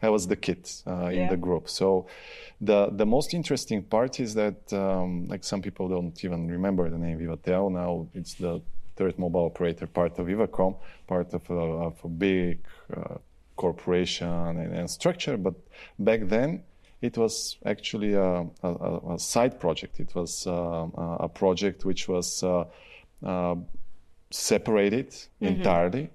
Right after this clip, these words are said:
Speaker 1: uh, from the state's newly privatized, uh, company, and they brought top talent, top, top professionals from all over the world. So
Speaker 2: Yeah.
Speaker 1: again, there was this kind of a global expertise and, and, and people with, with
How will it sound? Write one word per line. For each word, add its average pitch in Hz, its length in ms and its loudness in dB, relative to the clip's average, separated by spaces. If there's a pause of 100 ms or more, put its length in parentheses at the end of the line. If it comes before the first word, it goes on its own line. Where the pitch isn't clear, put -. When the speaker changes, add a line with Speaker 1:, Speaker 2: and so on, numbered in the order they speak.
(160)
Speaker 1:
uh, 113 240 -2
from 107 380 2
the 95 240 6
state's - 1040 0
newly 95 260 2
privatized, 85 880 -2
uh, 85 260 0
company, 101 520 -2 (360)
and 107 140 2
they 101 140 4
brought 101 420 2 (380)
top - 260 2
talent, 82 540 -2 (140)
top, - 260 0
top 85 180 -6
professionals 85 640 -2
from 92 180 -4
all 87 160 2
over 85 200 -4
the 85 100 -6
world. 82 280 -2
So 90 400 -2
Speaker 2:
Yeah. 92 280 -2
Speaker 1:
again, 92 500 2 (140)
there 98 180 4
was 87 160 4
this 92 200 0
kind 92 240 2
of 85 100 2
a 82 120 0 (200)
global 95 360 4
expertise 90 840 -2
and, 82 180 -4 (100)
and, 87 200 -4
and 95 200 0
people 95 280 -4
with, 85 100 -6 (200)
with 139 120 -12